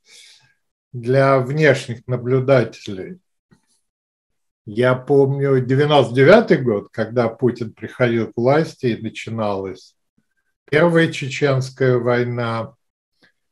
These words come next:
Я, как депутат Государственной Думы, провёл пресс-конференцию, на которой говорил о взрывах домов, о начале Второй Чеченской войны,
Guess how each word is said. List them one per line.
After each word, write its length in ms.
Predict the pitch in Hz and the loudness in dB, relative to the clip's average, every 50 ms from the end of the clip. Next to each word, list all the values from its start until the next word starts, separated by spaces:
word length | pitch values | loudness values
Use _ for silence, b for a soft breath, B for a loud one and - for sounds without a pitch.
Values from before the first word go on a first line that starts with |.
| _ _ _ _ _ _ _ _ _ | _ _ _ _ _ _ _ _ _
Я, 380 | 131 131 - 139 151 160 170 | _ -4 -2 0 2 2 0
как 320 | 165 - - 151 139 139 135 | 0 0 0 0 0 0 -2
депутат 640 | 147 135 - 160 147 - 170 151 139 127 131 131 | -4 -6 -4 -8 -6 0 4 4 4 4 2 0
Государственной 840 | 127 135 - - 156 151 147 147 131 - - - 156 156 151 147 | -4 -4 -4 -2 -2 2 2 2 2 0 -6 -6 0 0 0 0
Думы, 540 | 151 170 208 233 240 233 214 196 175 151 135 | 4 4 4 4 4 2 0 0 0 0 -2
провёл 680 | - - 135 139 147 143 139 147 151 160 165 156 - - | -6 -6 -2 0 0 2 2 2 2 4 4 2 0 -2
пресс-конференцию, 1160 | - 143 151 127 - - - 143 131 131 - 165 165 175 160 127 113 107 - - 120 110 107 | -4 -2 -2 -2 -4 -6 -8 -8 -8 -4 -4 0 2 2 2 2 0 -2 -8 -8 -8 -8 -6
на 100 | 110 107 | -8 -10
которой 520 | - - 123 117 - 135 127 120 123 113 | -4 -4 -6 -4 -2 -2 0 0 0 -2
говорил 500 | 113 127 123 123 127 135 156 165 160 147 | 0 0 2 2 2 2 0 -2 -2 0
о 380 | 123 110 107 107 101 98 98 - _ _ _ _ _ _ _ _ _ _ _ _ _ _ _ _ _ _ _ | 0 0 0 -2 -4 -6 -8 -12 _ _ _ _ _ _ _ _ _ _ _ _ _ _ _ _ _ _ _
взрывах 560 | - - 123 143 156 170 151 135 127 117 113 | -18 -4 -2 0 2 2 4 4 2 0 2
домов, 800 | 113 123 120 117 120 127 139 156 170 170 135 - - - - _ _ _ _ _ _ _ _ | 2 2 2 4 2 0 2 2 2 2 0 -2 -10 -20 -20 _ _ _ _ _ _ _ _
о 140 | - 107 113 | -18 -14 -10
начале 540 | 117 123 127 123 127 - 151 147 139 135 131 | -4 -2 -2 -2 0 0 0 0 2 2 0
Второй 520 | 131 - - 143 139 135 147 147 147 135 | -2 -2 0 2 4 4 4 4 2 2
Чеченской 680 | - - 127 127 - - 139 131 127 131 - - 135 123 | -2 -6 -8 -8 -2 0 0 0 0 -2 -2 0 2 4
войны, 800 | 123 127 123 123 123 120 117 117 120 127 135 139 139 131 131 | 6 6 6 6 4 2 0 -4 -4 -4 -4 -4 -4 -6 -8